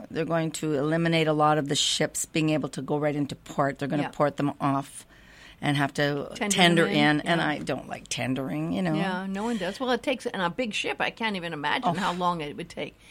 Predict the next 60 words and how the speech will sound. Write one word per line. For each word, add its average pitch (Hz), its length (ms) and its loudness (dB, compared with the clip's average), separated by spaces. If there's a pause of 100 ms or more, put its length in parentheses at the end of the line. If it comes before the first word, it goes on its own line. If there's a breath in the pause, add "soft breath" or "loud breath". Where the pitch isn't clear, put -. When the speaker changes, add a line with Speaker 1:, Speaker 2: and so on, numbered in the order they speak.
Speaker 2:
If - 20 -20
you - 40 -18
Speaker 1:
Crazy. 160 200 2
Speaker 2:
have 320 260 4
five 277 260 2
thousand 277 460 -2
people 294 380 -6
to 220 80 -6
tender 247 400 -2
groups 233 420 -8
in, 277 180 -4
I 254 80 -2
mean, 196 220 -4
I 196 80 -4
can't 208 320 -10
even 208 220 -6
imagine. - 440 -10
Speaker 1:
Yeah, 160 200 -4
there's 160 180 -4
a 170 60 0
lot 165 140 4
Speaker 2:
That 320 80 6
Speaker 1:
of - 40 2
Speaker 2:
would - 120 2
be 220 80 2
Speaker 1:
things. 233 120 2
Speaker 2:
half 233 160 4
a 214 60 -2
day 233 260 -2
right 196 300 -4
there 214 100 -6
Speaker 1:
Yeah, 208 140 -8
Speaker 2:
tendering, - 520 -4
Speaker 1:
yeah. 156 140 -4
Speaker 2:
right? 226 220 -6 (260)
Speaker 1:
I 180 140 2
know. 170 320 2
Friends 185 200 2
of 196 60 -4
mine 170 340 0
sing - 360 -2
on 156 80 2
the 156 60 0
Princess - 640 2
here 160 560 0
comes 151 260 0
in, 160 100 0
and 160 80 0
they 151 100 2
tender 170 400 0
in 156 140 2
Lahaina, 175 540 0 (480 loud breath)
and 175 100 0
by 170 120 4
the 170 100 0
time 196 380 2
they 185 200 4
get 185 160 4
off 147 240 0
last, - 640 0